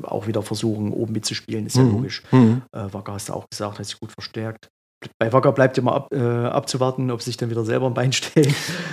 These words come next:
Speaker 1: Die schlagen sich ja meistens selber und werden nicht geschlagen.
Speaker 2: Mhm.
Speaker 1: Ähm, wie du sagtest, in Meiningen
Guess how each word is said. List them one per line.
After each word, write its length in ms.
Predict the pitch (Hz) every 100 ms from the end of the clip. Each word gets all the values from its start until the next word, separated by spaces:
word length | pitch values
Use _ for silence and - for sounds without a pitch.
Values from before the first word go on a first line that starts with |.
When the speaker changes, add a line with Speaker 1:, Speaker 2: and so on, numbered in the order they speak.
| 147 -
Speaker 1:
Die 80 | 127
schlagen 320 | - 139 156
sich 160 | 139 135
ja 80 | 139
meistens 380 | 143 147 135
selber 300 | 123 147 156
und 120 | 139 123
werden 220 | 135 160
nicht 160 | 160
geschlagen. 340 | 165 160 156 170
Speaker 2:
Mhm. 360 | 185 185 190 - _ _
Speaker 1:
Ähm, 280 | 139 127 123
wie 60 | 139
du 60 |
sagtest, 360 | 127 143 139 -
in 200 | 170 147
Meiningen 460 | 131 143 139 127